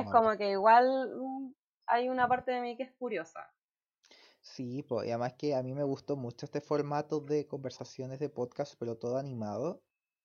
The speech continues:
Speaker 2: Lo, lo encontré muy, muy bacán. Y, y eran conversaciones súper profundas con personas que realmente manejaban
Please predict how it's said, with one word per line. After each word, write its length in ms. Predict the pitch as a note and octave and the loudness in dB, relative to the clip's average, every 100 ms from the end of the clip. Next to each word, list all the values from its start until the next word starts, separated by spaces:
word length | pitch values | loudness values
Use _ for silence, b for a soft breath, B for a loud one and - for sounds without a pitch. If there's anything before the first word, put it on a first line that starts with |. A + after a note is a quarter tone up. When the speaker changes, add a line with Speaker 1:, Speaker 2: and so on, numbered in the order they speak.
| _ _ | _ _
Speaker 2:
Lo, 400 | A#2 A2+ A2 G#2+ | -2 0 2 0
lo 80 | G#2+ | -2
encontré 420 | A2 A2 G#2 A#2+ C3 | -4 -6 -6 -6 -4
muy, 760 | B2 B2+ C3 C3+ C#3 C#3 C3+ C3 | -4 -6 -6 -8 -8 -8 -10 -8
muy 160 | C3 | -2
bacán. 440 | C#3 C3 A2 G2 - _ _ _ _ | -2 0 0 -2 -12 _ _ _ _
Y, 840 | A#2+ A2+ G#2+ G#2+ G#2 G#2 G2+ G2 _ _ _ _ _ _ | -12 -10 -8 -8 -10 -8 -10 -10 _ _ _ _ _ _
y 220 | A2+ A2 A#2+ | -6 -2 -2
eran 140 | D#3 | -2
conversaciones 560 | G3 E3+ C#3+ C#3+ F3 F#3+ | -4 -6 -6 -6 -6 -6
súper 300 | C#3 C3 C3+ | -4 -4 -4
profundas 520 | D3+ - A#2+ A#2+ C#3 | -8 -8 -8 -8 -10
con 160 | C#3+ B2 | -10 -12
personas 380 | - A#2+ A#2+ | -10 -10 -10
que 160 | - A#2 | -10 -8
realmente 540 | G#2+ F#2+ G2+ A2 A#2 C3 | -4 -4 -4 -6 -6 -6
manejaban 520 | A2 G2+ A2 A2+ | -6 -6 -6 -6